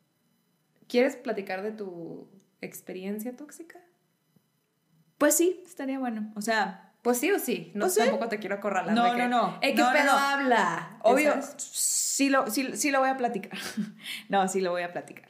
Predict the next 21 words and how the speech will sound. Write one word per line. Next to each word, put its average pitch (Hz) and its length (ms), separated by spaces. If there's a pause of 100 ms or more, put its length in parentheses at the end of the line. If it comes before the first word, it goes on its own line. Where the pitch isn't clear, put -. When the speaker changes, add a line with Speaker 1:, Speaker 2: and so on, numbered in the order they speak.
Speaker 2:
obviamente. 156 460
Pero, 220 260
o 214 40
sea, 208 360 (160)
te 214 100
digo, 208 440
pues 233 240
sí, 262 220
lo 262 180
dije, 240 180
pues 247 300
sí, 302 420 (200)
como 226 180
que 214 60
estoy 208 180
captando 226 880
que 202 300
es 196 200
la 220 220
primera 190 380
vez 233 500